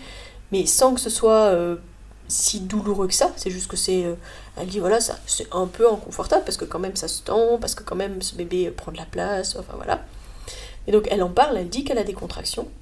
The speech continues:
et en fait les proches, finalement, leur, euh,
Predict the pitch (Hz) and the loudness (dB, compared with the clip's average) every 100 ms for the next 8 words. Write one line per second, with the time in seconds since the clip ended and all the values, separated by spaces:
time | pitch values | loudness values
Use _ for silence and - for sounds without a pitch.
0 | - - 208 190 247 247 185 - - 233 | -8 0 0 4 2 2 -6 -4 4 4
1 | 262 - - - 196 190 190 208 247 262 | 4 -2 -4 -6 -4 -2 2 2 2 -2
2 | - - - - - 202 202 196 190 180 | -16 -18 -18 -16 -8 0 2 2 2 0